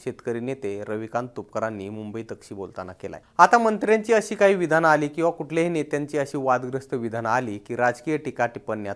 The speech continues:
तर दरवेळेस होत राहतात. मात्र मुख्य विषय हा आहे की कृषी मंत्र्यांचं वक्तव्य कसं गणलंय.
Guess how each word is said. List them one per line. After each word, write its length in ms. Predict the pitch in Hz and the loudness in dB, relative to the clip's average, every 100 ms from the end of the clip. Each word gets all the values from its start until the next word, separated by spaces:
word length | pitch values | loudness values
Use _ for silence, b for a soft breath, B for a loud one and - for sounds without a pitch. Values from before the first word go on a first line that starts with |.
| - | -6
तर 160 | 101 | -8
दरवेळेस 540 | 104 107 104 98 110 - | -6 -4 -4 -4 -6 -8
होत 220 | 98 90 | -10 -8
राहतात. 240 | 95 82 - _ _ | -8 -10 -14 _ _
मात्र 340 | 123 131 110 110 B B 143 | -2 -2 -4 -6 B B -6
मुख्य 360 | 180 - 226 | -6 0 2
विषय 300 | 202 180 180 | 2 0 -2
हा 240 | 165 143 131 | 0 0 0
आहे 280 | 101 101 110 | -2 -8 -10
की 300 | - 117 113 - | -10 -10 -10 -12
कृषी 280 | 135 135 160 | -14 -8 -6
मंत्र्यांचं 540 | 147 120 123 120 123 | -6 -6 -6 -6 -6
वक्तव्य 580 | 117 107 - 117 107 101 104 - | -6 -8 -6 -6 -4 -8 -8 -12
कसं 380 | 110 101 110 120 | -10 -8 -8 -4
गणलंय. 320 | 127 104 95 | -4 -4 -8